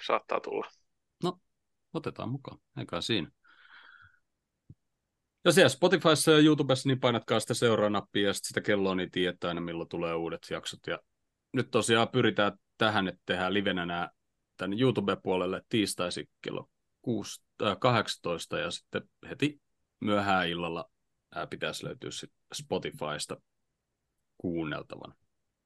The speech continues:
Speaker 2: Mut tota, joo, eikä siinä. Mennäänkö asiaan?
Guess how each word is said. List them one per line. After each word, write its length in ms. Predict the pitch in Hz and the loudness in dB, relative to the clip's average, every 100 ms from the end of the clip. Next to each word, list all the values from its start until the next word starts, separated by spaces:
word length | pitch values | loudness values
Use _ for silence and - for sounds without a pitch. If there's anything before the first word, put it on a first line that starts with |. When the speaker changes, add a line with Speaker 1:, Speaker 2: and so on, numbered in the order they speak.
| _ _ - - - _ _ _ _ _ | _ _ -20 -20 -20 _ _ _ _ _
Speaker 2:
Mut 200 | 156 - | 4 6
tota, 440 | 165 - 165 156 - _ _ _ _ _ _ _ _ _ _ _ _ _ _ _ _ _ _ _ - | 0 6 4 4 -2 _ _ _ _ _ _ _ _ _ _ _ _ _ _ _ _ _ _ _ 4
joo, 280 | 233 104 - - | 4 4 -2 0
eikä 220 | 175 156 | 2 4
siinä. 220 | 147 156 - | 6 4 4
Mennäänkö 340 | 156 151 139 - _ _ _ _ _ - | 2 4 2 -4 _ _ _ _ _ 2
asiaan? 520 | 143 117 92 80 | 2 4 2 0